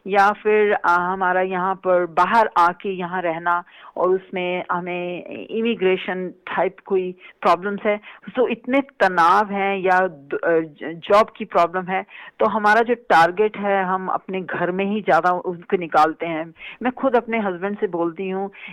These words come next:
कि, अ, अगर हमको यही चीज़ें, जो हम घ-, घर में तनाव होता है, एक दूसरे पर निकालते हैं, यही हम बाहर निकाल के देखें, तो बोल-, दूसरा बोलेगा, "रास्ता साम-, अपना मापो", you know, कोई भी नहीं सुनता।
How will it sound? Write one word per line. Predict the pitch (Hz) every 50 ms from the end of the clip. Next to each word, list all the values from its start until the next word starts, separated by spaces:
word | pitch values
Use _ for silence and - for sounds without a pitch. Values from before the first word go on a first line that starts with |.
| - _ _
कि, | - 220 226 233 233 220 214 - _ _ _ _ _ _
अ, | - 101 - - 117 139 151 170 180 175 147 - _ _ - -
अगर | 175 196 196 226 247 254 269 262 - - -
हमको | 165 175 190 202 208 - - 247 247 254
यही | 240 208 196 190 190 208 240 247
चीज़ें, | 220 - 220 202 180 202 208 208 214 202 -
जो | 175 185 196 202
हम | 190 202 202 202 190
घ-, | 180 175 170 - - 180
घर | - 196 196
में | 190 214
तनाव | 214 - 190 175 170 165 185 190
होता | 190 180 180 -
है, | 185 190
एक | 190 180
दूसरे | - 185 185 - - - 392
पर | 392 - 196
निकालते | 180 180 156 - 160 151 151 165 160 - 202
हैं, | 190 185 170 - - - - - _
यही | - 180 202 233 247
हम | 233 254 240 220
बाहर | 196 180 165 208 208
निकाल | 220 208 202 190 185 196
के | 190 - 214
देखें, | 180 190 185 185 233 220
तो | 226
बोल-, | 196 165 175 185 185 190 185
दूसरा | 180 170 185 185 - - 220
बोलेगा, | 214 196 190 190 208 214 233
"रास्ता | 214 170 165 156 156 156 - - 202
साम-, | 196 - 185 170 165 - 160 156 - - - - - -
अपना | - 156 - - 180 180
मापो", | 175 160 156 160 - - 180 156 - _ - - - - - - _
you | - 185 185
know, | 202 220 - _
कोई | 208 208 214 220
भी | 185 208
नहीं | 226 226 214 180
सुनता। | - - 175 156 143 - 147 131 -